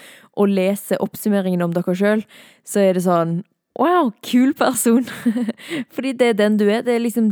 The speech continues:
dine interesser og det som foregår opp i hodet ditt,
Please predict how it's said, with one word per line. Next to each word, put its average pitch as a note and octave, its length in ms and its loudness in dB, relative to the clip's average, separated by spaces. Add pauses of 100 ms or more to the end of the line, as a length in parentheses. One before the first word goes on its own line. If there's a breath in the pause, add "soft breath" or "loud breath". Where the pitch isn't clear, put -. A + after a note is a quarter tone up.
dine E3+ 240 0
interesser F#3 720 -2
og F3 320 0 (440 loud breath)
det F#3 320 2
som F#3+ 320 0
foregår E3+ 540 -2
opp - 100 -8
i F3+ 100 -2
hodet E3 920 -2
ditt, - 300 -10